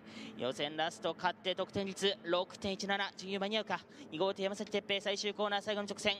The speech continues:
二番手四号艇岡、三番手一号艇高塚を五号艇山本がかわしています。一着で二番の山崎哲平がゴールイン、二着は四番の岡、三着で五番の山本がゴールイン、後方一番高塚、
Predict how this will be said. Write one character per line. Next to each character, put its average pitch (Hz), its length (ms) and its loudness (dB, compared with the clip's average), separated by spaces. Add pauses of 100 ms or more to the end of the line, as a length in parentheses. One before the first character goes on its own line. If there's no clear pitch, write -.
二 196 100 2
番 202 140 4
手 208 100 2
四 208 80 0
号 220 140 4
艇 220 100 4
岡、 214 200 2 (220)
三 196 220 2
番 208 120 2
手 214 100 4
一 214 160 -2
号 220 160 2
艇 214 160 0
高 208 180 0
塚 208 220 2
を 202 60 0 (220)
五 - 120 4
号 202 180 2
艇 196 220 2
山 196 160 0
本 208 180 0
が 196 100 6
か 190 140 -2
わ 214 80 4
し 208 60 -4
て 226 100 0
い 196 60 4
ま - 60 0
す。 - 200 -10 (160)
一 151 120 0 (140)
着 - 80 0
で 185 100 6
二 190 160 -6
番 185 160 2
の 165 140 2
山 156 180 0
崎 214 200 -6
哲 220 180 4
平 226 140 2
が 214 200 4
ゴ 180 160 2
ー 185 40 2
ル 180 60 2
イ 170 60 -2
ン、 156 60 -6
二 214 100 -4
着 220 200 -2
は 190 140 4
四 196 220 0
番 214 160 0
の 185 100 2
岡、 160 220 2 (260)
三 240 200 2
着 226 160 -2
で 190 140 4
五 170 100 0
番 185 160 0
の 170 80 -2
山 147 220 2
本 226 200 0
が 208 140 4
ゴ 180 120 2
ー - 20 6
ル 170 80 2
イ 147 40 0
ン、 135 120 -10
後 208 100 2
方 220 160 2
一 208 160 -4
番 202 160 0
高 170 180 0
塚、 143 260 0